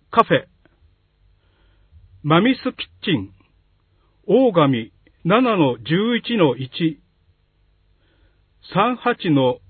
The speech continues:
七六零九。レストランカーサミッレ。寺尾中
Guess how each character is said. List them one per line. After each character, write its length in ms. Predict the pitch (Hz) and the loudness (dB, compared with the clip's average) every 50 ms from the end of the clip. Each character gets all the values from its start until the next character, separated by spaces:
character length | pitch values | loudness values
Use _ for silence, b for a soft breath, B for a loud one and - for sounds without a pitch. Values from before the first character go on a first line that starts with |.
| _ - | _ -4
七 320 | 175 156 165 185 220 233 247 | 0 0 2 2 2 4 4
六 320 | 240 233 - - 147 127 | 4 4 4 0 -2 0
零 260 | 135 180 208 233 226 | 2 2 2 2 0
九。 360 | - - - 214 156 107 104 _ _ _ _ _ _ _ _ _ _ _ _ _ _ _ _ _ _ _ _ _ _ _ _ _ _ _ _ _ _ _ _ _ _ _ _ _ _ _ _ _ _ _ _ _ - | -4 -4 -2 -2 -2 -2 -6 _ _ _ _ _ _ _ _ _ _ _ _ _ _ _ _ _ _ _ _ _ _ _ _ _ _ _ _ _ _ _ _ _ _ _ _ _ _ _ _ _ _ _ _ _ 0
レ 160 | 143 202 247 | 4 4 4
ス 140 | 240 - - | 4 2 -2
ト 100 | - 196 | 0 2
ラ 100 | 170 147 | 2 2
ン 120 | 139 117 120 _ - | 0 0 -4 _ -8
カ 200 | - 170 208 233 | -4 -2 -2 -2
ー 20 | - - | -2 -4
サ 120 | - 226 226 | -4 -2 -2
ミ 140 | 202 208 214 190 151 | -2 -2 -4 -4 -4
ッ 40 | 131 | -2
レ。 200 | 135 120 123 - _ _ _ _ _ _ _ _ _ _ _ _ _ _ _ _ _ _ _ _ _ - - - - _ _ _ _ _ _ _ _ _ _ - | -4 -4 -4 -6 _ _ _ _ _ _ _ _ _ _ _ _ _ _ _ _ _ _ _ _ _ -20 -20 -20 -20 _ _ _ _ _ _ _ _ _ _ -2
寺 280 | - 175 175 220 240 233 | 0 2 4 4 6 6
尾 120 | 240 240 | 4 4
中 440 | 220 220 214 - - 151 123 - | 4 2 0 0 0 -4 -4 -4